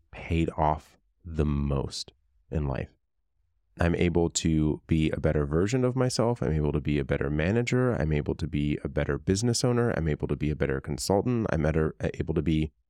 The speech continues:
a better human, a better contributor to this planet. And I end up feeling better because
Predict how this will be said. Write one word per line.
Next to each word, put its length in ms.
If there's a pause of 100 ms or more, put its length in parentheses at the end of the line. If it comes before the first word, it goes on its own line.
(340)
a 80
better 180
human, 720
a 60
better 200
contributor 600
to 100
this 160
planet. 480
And 140
I 60
end 120
up 140
feeling 340
better 260
because 440